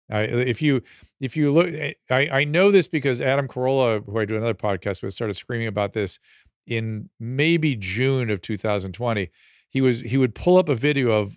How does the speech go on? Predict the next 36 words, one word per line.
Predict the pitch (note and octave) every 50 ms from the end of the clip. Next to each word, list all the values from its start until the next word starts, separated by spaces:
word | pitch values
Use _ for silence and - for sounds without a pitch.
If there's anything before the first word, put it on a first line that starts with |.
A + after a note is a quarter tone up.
| -
of | - A2+ G#2+ F#2
C | - - - D3 C#3+
N | C3+ B2+
N | B2+ A#2+ A#2 A2+ G2+
telling, | - - B2 A#2+ A#2+ A#2 A2 - - _ - _ _ -
you | C3+
know, | B2+ B2 A#2+ A2+ G#2
the | G2+ G#2+ A#2 A#2 A2+ A#2+ A#2
names | A#2 A#2+ B2+ C3 C3 B2+ A#2+ A2
of | A2+ F#2+
people | - A#2+ A#2 - - A2
that | A2 G#2
had | G#2+ G2+ G2
died, | A2+ A#2 A2+ A2 G#2 -
and | G#2+
he'd | G#2 -
just | A2 A2 G#2 -
go, | C3 A#2+
"What's | A#2+ A#2 D3+ F3+ -
their | - G#3 G3+ G3+
age?" | G#3+ A3 G#3 D3 - D3+ - - _ _ _ _ _ _ _ -
'Cause | C3+
they | D3 C#3
would | C3+ C3+ B2+
not | C3 C#3 D3 D#3 D#3+ -
tell | - D3 C#3 C3+
the | C3 C3 B2+
age. | B2+ B2 G2+ D2+ D2 - - _ _ _ _ _ _ _ -
And | A#2 A#2 A#2 A#2+ A2+ A#2
we, | B2 B2+ B2+ -
when | - A#2 A#2+ B2
they | A#2
started | G#2 - D3 C3+ B2+ A#2 G#2 - - - - C#3+ C3 B2+
finding | - - C#3+ D#3+ F3+ F3 E3
the | C#3 A#2 A2
ages, | A2 A2 G#2+ A#2 A#2 G#2+